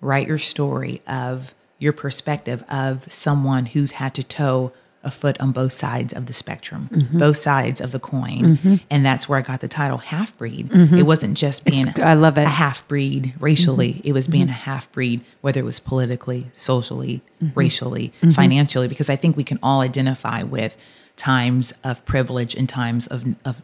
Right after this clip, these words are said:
Speaker 1: of lack,
Speaker 2: Yeah,
Speaker 1: right?
Speaker 2: yeah.
Speaker 1: And so, um, it's, but out of that, how does that create compassion
Speaker 2: Mm-hmm.
Speaker 1: and empathy for someone else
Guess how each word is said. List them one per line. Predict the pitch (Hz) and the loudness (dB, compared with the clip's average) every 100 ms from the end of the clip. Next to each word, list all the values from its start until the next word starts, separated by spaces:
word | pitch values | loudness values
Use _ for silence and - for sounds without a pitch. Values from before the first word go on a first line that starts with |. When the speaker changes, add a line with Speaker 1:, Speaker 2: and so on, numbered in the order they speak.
| _ - | _ -6
Speaker 1:
of | 127 | -4
lack, | 123 - - - | -4 -6 -14 -4
Speaker 2:
Yeah, | 165 165 | 4 6
Speaker 1:
right? | 233 196 - 175 | 6 2 -2 0
Speaker 2:
yeah. | 160 175 147 | 2 2 2
Speaker 1:
And | 139 135 | 0 0
so, | 139 135 127 - | -2 -2 -2 -4
um, | 135 123 120 120 - | -6 -4 -4 -6 -4
it's, | 135 110 - | -6 -4 -8
but | - _ _ - | -10 _ _ -2
out | 160 | 2
of | 170 131 | 2 0
that, | 131 139 | -4 -2
how | 151 | -2
does | 143 | -2
that | 139 - | -4 -6
create | - 139 131 - | -8 -6 -6 -6
compassion | - 127 127 117 117 - 143 160 185 131 | -8 -6 -4 -4 -4 -2 -2 -2 -4 -6
Speaker 2:
Mm-hmm. | 175 | -2
Speaker 1:
and | 139 170 | 0 2
empathy | 180 160 139 131 | 0 0 -2 -4
for | - 131 | -4 -4
someone | - 135 131 131 | -2 0 0 0
else | 123 123 | 0 -2